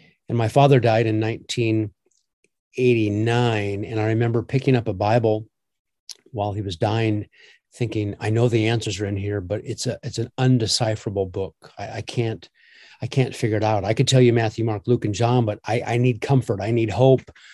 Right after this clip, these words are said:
Where do I go?" So I just kinda tossed it to the side. I didn't slam it down, but just, it, it, I don't, I, I can't understand it. And I began to think to myself, "I, I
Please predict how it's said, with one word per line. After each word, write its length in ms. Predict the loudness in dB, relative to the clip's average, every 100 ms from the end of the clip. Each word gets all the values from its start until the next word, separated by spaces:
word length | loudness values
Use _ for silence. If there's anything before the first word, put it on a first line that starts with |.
| -20 -20 _
Where 140 | 0 2
do 140 | 2
I 100 | -2
go?" 400 | -2 -2 -4 -6 -2
So 140 | 0
I 20 |
just 160 | 0 2
kinda 160 | 2
tossed 380 | 2 0 -2 -4
it 60 | -6
to 100 | -6
the 80 | -4
side. 400 | -4 -6 -4 0
I 60 |
didn't 180 | 2 2
slam 320 | 2 4 2
it 80 | 0
down, 260 | -4 -2 -4
but 100 | -4
just, 320 | -4 -6 -8
it, 140 | -10 -10
it, 240 | -12 -12 -4
I 40 |
don't, 220 | 0 0 -2 _ -16
I, 300 | -12 -10 -8
I 80 | -8
can't 300 | -2 2 2
understand 500 | 0 -2 -4 -6 -8
it. 140 | -12 -18 _ _ -20 -20 -20 -20 -20 _ _ _ _ _ _ _
And 60 | 4
I 40 |
began 280 | 6 6 4
to 80 | 4
think 220 | 0 0
to 60 | -2
myself, 760 | -2 -2 -2 -2 -4 -12 -18 -20 _ _ _ _ _
"I, 120 | -10
I 160 | -8